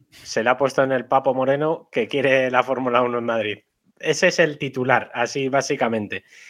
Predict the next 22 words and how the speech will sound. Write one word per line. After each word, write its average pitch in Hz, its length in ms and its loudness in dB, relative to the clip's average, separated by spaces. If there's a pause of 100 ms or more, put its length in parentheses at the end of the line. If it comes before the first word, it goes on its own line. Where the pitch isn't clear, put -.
(140)
Y 120 80 -4
aprovechando 117 580 2
que 131 80 0
la 127 120 2
cosa 127 260 0
en 127 100 -2
Montmeló 131 360 0
está 113 560 0
complicadita 117 680 0
y 95 60 -6
que, 95 500 -2 (480)
bueno, 92 280 0 (160)
la 107 220 -2
jugada 123 460 2
política 123 500 2
viene 123 240 0
bien 123 400 2
a 113 120 -4
traer 113 480 2
más 113 260 -2
eventos 117 400 -2
a, 117 440 -4